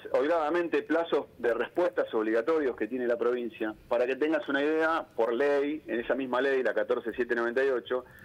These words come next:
los gremios somos parte de ese organismo. El organismo está controlado por el Estado, forman parte de él todos los ministerios, hay un representante de cada ministerio del gobierno de la provincia, pero también los gremios formamos parte.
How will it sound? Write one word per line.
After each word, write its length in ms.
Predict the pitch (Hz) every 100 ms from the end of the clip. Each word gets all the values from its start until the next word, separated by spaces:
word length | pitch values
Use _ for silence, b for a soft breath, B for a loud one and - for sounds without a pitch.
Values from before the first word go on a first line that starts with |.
| B -
los 220 | 131 180
gremios 360 | 185 147 139 - -
somos 240 | 190 185 -
parte 320 | 214 208 131
de 140 | 123
ese 120 | 117
organismo. 540 | 120 120 123 107 107 104 - B B B B
El 80 | 113
organismo 420 | 113 139 170 175
está 160 | 170
controlado 420 | 156 151 143 151 135
por 120 | 135
el 100 | 135
Estado, 580 | - 190 165 156 165 -
forman 280 | - 131 123
parte 260 | 131 131 127
de 160 | 127
él 100 | 147
todos 200 | 143 160
los 120 | 147 120
ministerios, 680 | 123 117 165 135 120 117
hay 120 | 113 127
un 60 |
representante 580 | 123 117 113 120 156 139
de 100 | 123
cada 220 | 139 139
ministerio 580 | 131 120 - 160 131 113
del 100 | 104
gobierno 380 | 110 120 127 120
de 60 |
la 100 | 120
provincia, 520 | 120 143 139 - 139 139 B B -
pero 140 | 135
también 240 | 151 185 196
los 140 | 165
gremios 320 | 196 170 127
formamos 340 | - 123 120 113
parte. 360 | 123 110 110